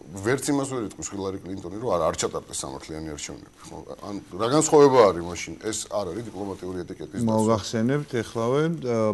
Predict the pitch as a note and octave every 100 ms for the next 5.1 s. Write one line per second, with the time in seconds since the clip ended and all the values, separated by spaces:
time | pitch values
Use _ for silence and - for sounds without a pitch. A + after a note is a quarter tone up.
0 | G2 A2+ A2+ A2 G#2 - G#2+ G#2 G2+ F#2+
1 | - G2+ C3 C3 A2+ G2+ G2 F#2+ G2 G#2
2 | A#2+ C#3+ - A2 - - - - - C#3
3 | D3+ D#3 C#3+ C#3 C3+ C#3 C3 D3 C3+ A#2+
4 | A2 A2 G#2+ - C3+ B2 G#2+ - - D3+
5 | D#3